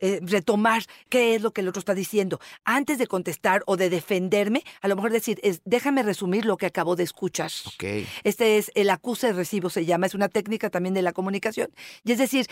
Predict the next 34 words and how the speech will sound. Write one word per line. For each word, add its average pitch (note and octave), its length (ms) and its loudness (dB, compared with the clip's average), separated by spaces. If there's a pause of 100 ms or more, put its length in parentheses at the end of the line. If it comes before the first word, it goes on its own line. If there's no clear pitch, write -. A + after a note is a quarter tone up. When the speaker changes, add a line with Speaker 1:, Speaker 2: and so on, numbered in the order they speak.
(120)
Speaker 1:
"Déjame C#4 300 2
escucharte, F3+ 580 -2 (180)
qué A#3+ 240 6
es A#3 80 2
lo A#3+ 60 0
que G#3+ 80 -8
me G3 80 -2
estás G3+ 260 -2
proponiendo". E3+ 580 -4
Y A#3 100 2
vamos C#4 180 0
a - 20 -6
hacer D4+ 100 -2
una D4+ 120 2
listita A#3 340 -4
juntos. A3 460 -4 (280)
Y A#3+ 280 0
antes F#4 420 4
de D4 100 4
defenderme G#3 680 2
o A#3 240 6
de A3+ 240 4 (180)
contrarrestar A3+ 840 4
o A3+ 140 4
de A3+ 120 4
atacar, G#3 440 2 (300)
es, G#3+ 280 2 (200)
"Lo A3+ 160 4
que A3+ 120 2
me A3 60 0
estás D#4+ 260 0
pidiendo A#3+ 420 0
es F#3 120 -4
esto". G3 360 -4